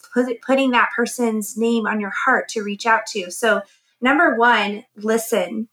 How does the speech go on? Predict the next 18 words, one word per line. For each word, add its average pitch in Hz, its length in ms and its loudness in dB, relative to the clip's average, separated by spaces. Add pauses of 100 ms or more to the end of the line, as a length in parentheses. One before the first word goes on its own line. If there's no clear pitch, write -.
(140)
to - 120 -6
the 220 120 2
Holy 226 240 4
Spirit, 175 480 -6 (120)
ask 202 300 2
the 262 80 2
Lord, 190 360 0
submit 214 320 -2
to 226 100 -2
him. 196 340 -4 (180)
And 233 120 0
number 302 200 2
two, 330 420 0
just, 262 200 -4
like, 277 160 0
stop 262 380 2
and 311 120 0
reflect 254 640 -2